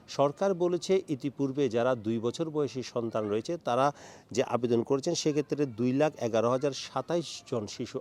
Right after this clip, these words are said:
আবেদন করেছেন এবং তারা সেপ্টেম্বর মাস থেকে ফ্রি চাইল্ড কেয়ার সুবিধা পাবেন এবং নয় মাস বয়সী যে আবেদন শুরু হয়েছে সেক্ষেত্রেও হয়তোবা অনেকে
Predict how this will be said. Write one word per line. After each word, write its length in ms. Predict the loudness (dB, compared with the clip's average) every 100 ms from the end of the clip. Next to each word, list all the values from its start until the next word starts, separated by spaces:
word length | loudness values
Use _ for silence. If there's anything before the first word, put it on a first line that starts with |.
| -8
আবেদন 360 | -8 -4 -4
করেছেন 380 | -2 -2 -2 -2
এবং 180 | -2 -2
তারা 200 | -2 -4
সেপ্টেম্বর 460 | -4 -10 -8 -4 -2
মাস 220 | -2 -2
থেকে 180 | -4 -8
ফ্রি 300 | -6 -2 -2
চাইল্ড 260 | -2 -6 -4
কেয়ার 140 | -6
সুবিধা 380 | -4 -8 -6 -8 -8
পাবেন 300 | -6 -4 -4 -8 -20 -20 -8
এবং 280 | -2 0 0 -4 -12 -2
নয় 220 | 2 4
মাস 220 | 4 2 2
বয়সী 300 | 0 0 -4
যে 220 | 0 -2 -2 -14 -6
আবেদন 460 | -4 -2 0 0 -2 -6
শুরু 260 | -2 -2
হয়েছে 360 | 0 0 -2 -6
সেক্ষেত্রেও 540 | -6 -4 -6 -2 -2 0
হয়তোবা 320 | -2 -2 -4 -2
অনেকে 400 | -2 0 0